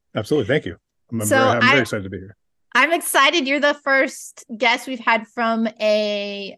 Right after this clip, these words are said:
Speaker 2: uh, university. We've had a lot
Speaker 1: Really?
Speaker 2: of guests from, uh, outside of higher ed, but we
Speaker 1: Mm.
Speaker 2: do a lot in higher ed. And, s-,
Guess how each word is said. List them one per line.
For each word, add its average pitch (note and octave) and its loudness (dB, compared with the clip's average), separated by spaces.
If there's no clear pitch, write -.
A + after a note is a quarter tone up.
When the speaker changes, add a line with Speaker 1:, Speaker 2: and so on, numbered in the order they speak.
Speaker 2:
uh, F#3 -2
university. B3 2
We've F#3 0
had G#3+ 2
a A3 2
lot G3 -2
Speaker 1:
Really? C4+ 0
Speaker 2:
of F#3 -2
guests G3+ -2
from, F#3+ -2
uh, F#3+ 0
outside G#3+ 2
of G#3 -2
higher G3 4
ed, F#3+ 0
but G#3+ 0
we A#3 4
Speaker 1:
Mm. F3+ -4
Speaker 2:
do F4 0
a C4 4
lot F#3+ 2
in A#3+ 0
higher G#3 2
ed. A3+ -2
And, G#3 -6
s-, - -12